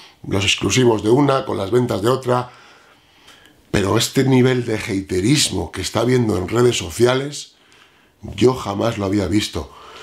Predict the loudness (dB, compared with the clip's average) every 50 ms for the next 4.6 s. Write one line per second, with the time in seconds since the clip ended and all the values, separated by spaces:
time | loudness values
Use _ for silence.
0 | -20 -20 -20 -20 -20 -20 -14 -8 -4 -4 0 0 0 0 2 -2 -2 -2 -2 -4
1 | -6 -6 -10 -10 -6 -4 -4 -4 -2 -4 -2 -2 0 2 2 2 2 2 -2 -4
2 | -4 0 2 2 2 2 0 0 -2 -2 -2 -6 -8 -8 -8 -8 -8 -8 -10 -10
3 | -4 0 0 2 2 0 -2 -4 -4 0 0 2 2 0 -2 -4 -4 0 0 2
4 | 2 2 2 4 4 4 6 4 4 4 2 -4